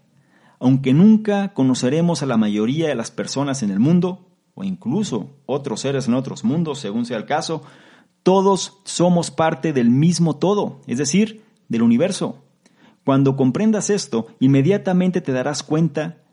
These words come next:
de por qué necesitamos vivir en armonía unos con otros.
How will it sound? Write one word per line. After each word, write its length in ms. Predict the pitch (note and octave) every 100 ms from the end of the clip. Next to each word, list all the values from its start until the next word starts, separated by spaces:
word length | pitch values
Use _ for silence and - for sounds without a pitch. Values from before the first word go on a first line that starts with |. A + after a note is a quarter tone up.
| -
de 120 | -
por 260 | - A2+ G#2+
qué 140 | D3+
necesitamos 680 | E3+ E3 - A#2 C#3 D3 C3+
vivir 260 | A#2 A#2 C#3+
en 120 | C#3
armonía 640 | A2 G#2 A2+ C#3 D3 C3+ -
unos 320 | A#2 A#2+ A#2+
con 200 | A2 G2+
otros. 500 | G2+ - - -